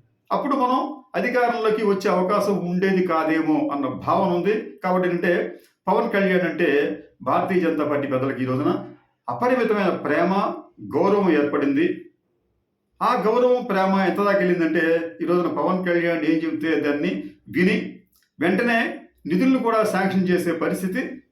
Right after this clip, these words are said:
ఏర్పడింది. ఇది పవన్ కళ్యాణ్కి సంబంధించిన, అంటే, ఆయన యొక్క రాజకీయ ఎదుగుదల. హఠాత్తుగా గ్రాఫ్ పెరిగింది పవన్ కళ్యాణ్ది.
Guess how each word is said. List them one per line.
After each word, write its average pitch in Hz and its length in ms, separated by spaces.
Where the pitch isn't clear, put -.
ఏర్పడింది. 107 800
ఇది 254 480
పవన్ 277 300
కళ్యాణ్కి 214 420
సంబంధించిన, 180 560
అంటే, 202 160
ఆయన 185 160
యొక్క 170 160
రాజకీయ 208 640
ఎదుగుదల. 175 340
హఠాత్తుగా 240 800
గ్రాఫ్ 185 420
పెరిగింది 151 400
పవన్ 127 280
కళ్యాణ్ది. 98 640